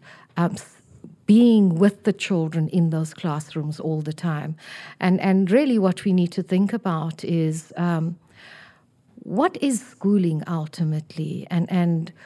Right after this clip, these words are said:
what, what is it that we should be working with within each of our communities in which, um, we, we have our schools? And yes, we have private schools and government schools, and our government schools are ranged in quintiles,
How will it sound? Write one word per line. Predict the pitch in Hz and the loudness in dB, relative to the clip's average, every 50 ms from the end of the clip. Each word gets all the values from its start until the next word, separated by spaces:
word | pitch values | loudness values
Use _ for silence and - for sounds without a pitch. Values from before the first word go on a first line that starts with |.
| _ - | _ -10
what, | - 185 247 330 339 - | -4 -2 -2 -2 -2 -4
what | 208 226 294 320 | -2 0 2 2
is | 349 320 339 - | 2 0 0 0
it | 220 - - 160 - - - - - | -4 -2 -2 -6 -10 -12 -20 -10 -4
that | 196 190 180 180 180 - - | -2 -2 -2 -2 -4 -6 -4
we | 190 185 175 | -2 -2 -2
should | - - 190 175 156 | -2 -2 -4 -2 0
be | 180 180 175 | 0 0 0
working | 170 175 170 180 175 - - 185 170 165 | 0 0 0 0 -2 0 0 0 2 2
with | 165 165 170 165 - | 0 0 -2 -4 -4
within | 175 175 165 156 185 175 185 - - | -6 -6 -2 0 0 0 -2 0 -2
each | 208 196 - - 220 | -2 -2 -2 -2 -4
of | 185 160 175 | -4 -2 -2
our | 170 165 160 | -4 -4 -4
communities | - 190 170 165 156 160 165 160 156 - - 175 160 160 156 160 - | -4 -2 -2 0 0 0 0 -2 -4 -4 -6 -4 -4 -4 -4 -4 -4
in | 170 160 156 | -2 -2 0
which, | 156 160 151 151 - - - - _ - - - - - - - _ - | -2 -2 -4 -4 -8 -12 -12 -14 _ -20 -20 -18 -18 -18 -20 -20 _ -6
um, | 165 165 160 160 160 156 160 - 180 - _ - | -4 -2 0 0 0 -2 -2 -4 -6 -8 _ -10
we, | - 165 185 - 185 | -4 -4 -2 -2 0
we | 156 175 170 170 | 0 0 0 0
have | 156 160 170 147 151 156 160 | 0 -2 -4 -4 -4 -4 -6
our | 165 180 160 | -6 -6 -8
schools? | - - - - - 147 147 147 143 156 - - - _ - - - - - - - - _ _ - - | -10 -16 -20 -12 -10 -8 -8 -8 -10 -10 -12 -16 -20 _ -20 -20 -20 -20 -20 -20 -20 -20 _ _ -6 -2
And | 196 196 190 190 190 190 - - _ | 0 2 4 2 2 0 -2 -10 _
yes, | - 185 170 180 170 208 254 254 - - - - - | -6 -2 2 2 2 2 2 -2 -8 -20 -16 -4 -2
we | 190 | -2
have | 170 180 185 156 156 - | 0 0 0 -2 -4 -6
private | - 170 147 156 160 175 190 - | -6 -6 -4 -4 -6 -6 -8 -12
schools | - - - 214 208 214 220 208 - | -12 -12 -4 -2 -2 0 -2 0 0
and | 185 170 160 | 0 0 0
government | - 165 160 156 180 170 165 165 | 0 -2 -2 -2 -2 -2 -2 -2
schools, | 156 - - - 156 170 202 226 208 - | -4 -6 -8 -6 -4 -2 0 -2 0 0
and | 202 180 180 | 0 2 2
our | 180 175 | 0 2
government | - 202 214 196 226 226 208 196 | 2 0 0 2 2 2 2 0
schools | - - - 202 190 185 175 - | -2 -4 -4 -2 -2 -2 -2 -2
are | 185 175 170 | -2 0 0
ranged | 170 165 165 170 170 175 165 - - | 0 0 2 2 2 0 0 -2 -4
in | 160 160 | -4 -4
quintiles, | 160 - - 196 175 180 165 - 180 170 165 160 170 196 240 294 - - | -4 -2 0 0 2 2 0 -2 -4 -4 -4 -4 -4 -4 -6 -6 -8 -18